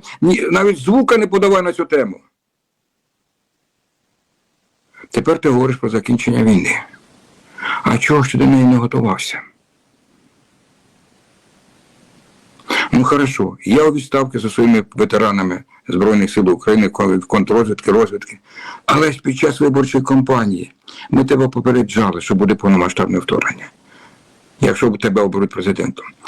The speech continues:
На восьмий день після інаугурації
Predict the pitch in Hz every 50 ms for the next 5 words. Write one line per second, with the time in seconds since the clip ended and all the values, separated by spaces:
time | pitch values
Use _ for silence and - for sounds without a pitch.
0 | - - - - - - - - 147 151 170 208 208 196 190 - 175 185 190 190
1 | 185 147 131 160 175 170 156 139 117 95 - - _ - 143 131 147 165 165 160
2 | 165 156 147 156 156 180 180 165 - - - 196 - 95 - -